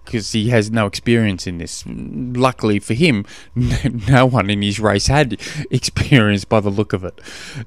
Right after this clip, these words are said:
And, um, he get, he gets on the bike and takes off.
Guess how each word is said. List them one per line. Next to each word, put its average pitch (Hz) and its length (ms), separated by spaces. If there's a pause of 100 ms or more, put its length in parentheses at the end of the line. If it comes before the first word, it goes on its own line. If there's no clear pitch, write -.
(120)
And, 151 640 (340)
um, 135 360
he 123 80
get, 127 180
he 135 80
gets 143 200
on 131 140
the 107 60
bike 110 320
and 104 140
takes - 340
off. 147 220